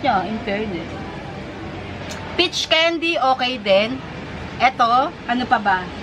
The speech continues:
Madami, madami pa din naman na mababait na succulent. Um, Hakuo,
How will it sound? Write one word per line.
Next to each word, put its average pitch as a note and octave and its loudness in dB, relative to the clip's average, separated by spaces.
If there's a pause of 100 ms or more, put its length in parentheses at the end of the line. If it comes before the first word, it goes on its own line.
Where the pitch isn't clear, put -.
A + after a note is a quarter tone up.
(960)
Madami, G4 4
madami E4+ 2
pa F#4 4
din F4 -2
naman F4 4
na D4+ 4
mababait C#4+ 4
na C#4+ 2
succulent. A#3+ 2 (560)
Um, A#3+ 6
Hakuo, D4+ 6